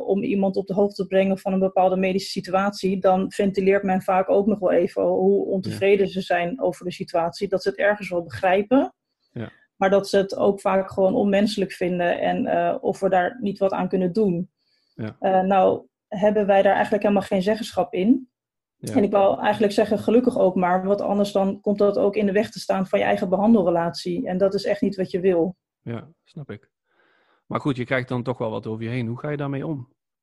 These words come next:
Speaker 1: Eh, nou, gelukkig is het dus van beperkte hoogte. Eh,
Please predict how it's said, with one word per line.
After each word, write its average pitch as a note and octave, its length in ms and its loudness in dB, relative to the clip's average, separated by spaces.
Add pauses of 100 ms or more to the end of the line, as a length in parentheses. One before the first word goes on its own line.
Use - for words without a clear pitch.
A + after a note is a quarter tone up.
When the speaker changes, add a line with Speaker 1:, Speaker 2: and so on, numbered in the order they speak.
(1040)
Speaker 1:
Eh, B3 160 6
nou, B3+ 160 6
gelukkig C#4 380 6
is C4 160 4
het B3+ 140 4
dus C4 160 6
van B3+ 240 6
beperkte A#3+ 480 2
hoogte. A3+ 460 4
Eh, G#3 580 2